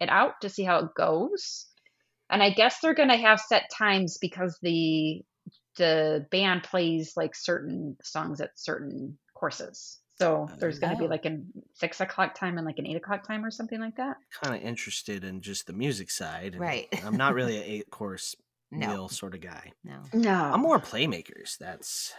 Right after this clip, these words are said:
Speaker 2: <laughs> Yes, you are. Yes.
Speaker 3: <sighs>
Speaker 1: Yeah.
Speaker 3: If I could get the jazz music in Playmakers.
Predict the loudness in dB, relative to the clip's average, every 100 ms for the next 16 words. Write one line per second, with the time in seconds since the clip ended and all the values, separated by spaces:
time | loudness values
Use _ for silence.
0 | -12 -14 -12 -20 -18 -14 -10 -10 -10 -6
1 | -2 -2 -4 -10 -6 -4 -4 -6 -8 -12
2 | -16 -20 _ 2 4 4 0 0 -4 -4
3 | -6 -6 -6 -6 -6 -6 -4 -6 -6 -10
4 | -10 -8 -6 -6 -8 -8 -8 -10 -14 -16
5 | -16 -16 -16 -16